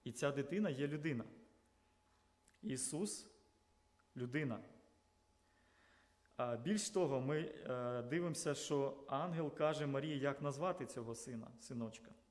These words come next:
Його назвати як? Ісус.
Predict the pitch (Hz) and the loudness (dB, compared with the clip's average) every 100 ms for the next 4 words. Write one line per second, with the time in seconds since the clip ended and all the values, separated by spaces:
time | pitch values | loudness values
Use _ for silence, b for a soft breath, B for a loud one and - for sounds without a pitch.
0 | - 120 131 143 131 139 131 127 160 208 | -8 -4 -2 -2 0 0 0 0 0 0
1 | - - - - _ _ _ _ _ _ | -8 -18 -20 -20 _ _ _ _ _ _
2 | _ _ _ _ _ _ _ _ _ - | _ _ _ _ _ _ _ _ _ -8
3 | 120 - 220 220 - | -4 2 0 0 -8